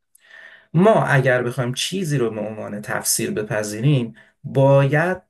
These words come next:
با متن آیه تطبیق کنه.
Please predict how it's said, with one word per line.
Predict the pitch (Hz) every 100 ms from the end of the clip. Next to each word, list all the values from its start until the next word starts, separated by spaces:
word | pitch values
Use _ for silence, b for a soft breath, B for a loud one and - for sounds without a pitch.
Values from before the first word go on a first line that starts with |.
| _
با | 135 127 120
متن | 123 123 160 190 - 180 - -
آیه | 120 120 139
تطبیق | 147 110 - - 104
کنه. | - 98 92 98